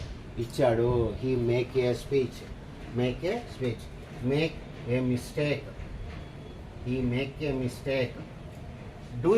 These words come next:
a mistake అనం, he did a mistake అని చెప్పి అనం, ఎందుకంటే ఇది కాలకేషన్, ఇది ఇలాగే వాడాలి. He made a mistake అని చెప్పి అంటాం,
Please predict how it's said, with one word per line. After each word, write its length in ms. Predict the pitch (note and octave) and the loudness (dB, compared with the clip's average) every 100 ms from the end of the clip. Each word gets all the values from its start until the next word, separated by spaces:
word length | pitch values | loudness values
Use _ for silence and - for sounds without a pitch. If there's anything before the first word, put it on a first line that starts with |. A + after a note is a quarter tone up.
| G#3+ | 12
a 20 | G3+ | 10
mistake 340 | F3+ - F#3+ D#3 | 8 4 4 4
అనం, 180 | C3 G#2 - - | 4 2 -2 -2
he 120 | D3 C3+ | 0 2
did 160 | C#3 E3+ | 6 8
a 80 | F#3 D#3+ | 10 10
mistake 360 | C#3+ E3+ E3 D#3+ | 8 6 6 6
అని 100 | D#3+ | 6
చెప్పి 140 | D#3+ C3+ | 6 6
అనం, 180 | B2+ A2+ - - A2+ | 6 6 2 -8 -2
ఎందుకంటే 320 | C3 F3 D#3+ C4+ | 2 4 2 0
ఇది 80 | - D4+ | 4 6
కాలకేషన్, 580 | D#4+ F4+ C#4 - F#3+ - - - - C3 | 6 4 4 2 -2 -10 -12 -10 -6 -2
ఇది 120 | C#3 C#3+ | 2 4
ఇలాగే 320 | D#3 F3 G3 F3 | 4 6 6 8
వాడాలి. 320 | C3 G#2+ - - - - - - - | 6 4 -2 -8 -12 -12 -14 -14 2
He 100 | C3+ C3+ | 6 8
made 180 | C3+ D3 D3 | 10 8 8
a 20 | C3+ | 6
mistake 340 | - D3+ C#3 | 4 2 4
అని 100 | C#3 C#3+ | 4 4
చెప్పి 180 | - B2 | 4 4
అంటాం, 220 | A#2 G2 | 2 0